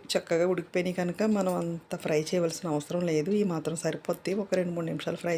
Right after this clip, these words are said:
చేస్తే సరిపోతుంది. ఇప్పుడు ఇందులో కొంచెం అయితే వాటర్ అయితే వేసేసుకొని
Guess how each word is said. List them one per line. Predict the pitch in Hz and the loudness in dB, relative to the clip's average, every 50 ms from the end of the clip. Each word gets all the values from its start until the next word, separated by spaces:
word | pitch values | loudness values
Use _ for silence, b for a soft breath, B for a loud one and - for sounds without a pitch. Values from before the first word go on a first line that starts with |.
| 160 - | 2 0
చేస్తే | 165 165 160 - 175 | 0 0 0 -4 -4
సరిపోతుంది. | - 180 160 151 - 165 165 165 170 151 143 160 175 240 320 320 - B B B B B B B B B B B B B B B B B B B B B - - | -2 0 -2 0 -2 -2 -2 -2 -2 -2 0 0 2 2 2 0 -2 B B B B B B B B B B B B B B B B B B B B B -8 -8
ఇప్పుడు | 214 208 - 202 196 | -6 0 2 2 2
ఇందులో | 185 175 175 175 175 170 165 143 - - - | 2 2 2 2 2 2 0 -4 -6 -6 -2
కొంచెం | 190 180 175 185 - - - 208 190 - - | -2 0 0 0 -4 0 0 0 0 2 0
అయితే | 180 180 180 208 | -2 0 2 2
వాటర్ | 202 185 170 156 156 - 165 | 4 4 4 2 2 2 0
అయితే | 156 147 - 165 | 0 2 2 2
వేసేసుకొని | 165 165 156 - 160 156 - - - 185 196 277 427 | 2 2 2 0 -4 -6 -6 -4 -2 2 4 6 4